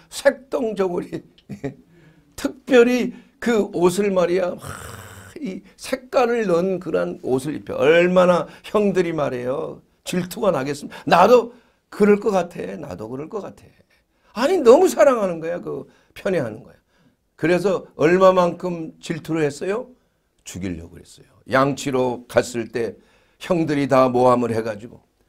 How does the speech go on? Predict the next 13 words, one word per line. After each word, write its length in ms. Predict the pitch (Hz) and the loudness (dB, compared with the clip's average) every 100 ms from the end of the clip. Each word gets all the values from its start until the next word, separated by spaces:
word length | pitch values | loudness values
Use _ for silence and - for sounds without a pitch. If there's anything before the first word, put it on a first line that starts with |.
| _ | _
"저놈을 400 | - 117 113 104 | -4 -4 -4 -8
죽여야 300 | - 110 104 | -10 -10 -10
된다, 360 | 107 101 95 95 | -12 -16 -20 -20
우리가. 180 | - 90 _ _ _ _ _ _ _ | -20 -20 _ _ _ _ _ _ _
어? 140 | - 110 | -16 0
아버지의 400 | 107 123 123 127 | 2 2 2 -2
사랑을 440 | - 135 123 120 | -4 -4 -4 -4
독차지한 580 | 120 143 - 190 196 214 | -10 -10 -6 -4 -4 -4
놈은 300 | 233 254 269 | -4 -4 -2
없애버려야 580 | - - 466 466 381 311 | -4 0 -2 -2 -10 -10
돼." 160 | - - _ _ _ _ _ | -14 -20 _ _ _ _ _
그러나 420 | - 226 262 285 | 6 8 10 8
장자인 800 | 262 180 208 247 240 240 247 - | 6 4 4 6 6 6 4 -2